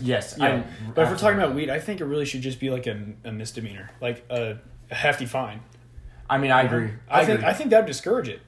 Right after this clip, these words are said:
Speaker 2: Is, <sighs>
Speaker 1: It
Speaker 2: you know.
Speaker 1: would. You're right. It would.
Speaker 2: Yeah.
Speaker 1: Uh, now, now for, for opioids, if you decriminalize it and you're caught with personal use. Now, if you're caught with a large amount, obviously you're dealing,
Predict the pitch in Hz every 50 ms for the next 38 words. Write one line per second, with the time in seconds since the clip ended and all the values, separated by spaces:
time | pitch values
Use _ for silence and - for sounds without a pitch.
0 | - - - 170 151 147 143 135 120 - - - - - - - - - - -
1 | - - - - - - 160 156 143 131 147 147 131 101 90 - - - - -
2 | - - - - 135 151 160 185 196 196 123 - - - 127 147 147 156 170 165
3 | 123 - - - - - - 147 123 104 135 143 143 - - 156 147 139 135 127
4 | 123 123 - - 143 143 135 131 131 123 - 143 127 120 - - - - - -
5 | - - 143 139 135 127 127 127 - 156 160 185 175 - 131 113 104 95 95 90
6 | 90 90 - - - - - - - - - - - - - - - - - -
7 | - - - - - - - - 139 117 143 143 123 131 175 185 - - - 190
8 | 190 180 156 123 104 90 82 82 82 - 82 80 - - - - - - - -
9 | - - - - - - - - - - - - - - - - 143 131 131 127
10 | 127 123 120 120 117 110 107 - - - - - 139 131 139 123 - - 160 151
11 | 131 107 98 - 123 127 113 - - - - - - - - - 180 175 - -
12 | 131 113 104 95 - 127 131 123 113 120 127 120 - - - 127 113 107 110 107
13 | 107 98 107 123 123 - 110 107 104 104 107 104 - - 110 117 120 123 117 110
14 | - - 120 107 107 101 101 113 113 110 113 113 110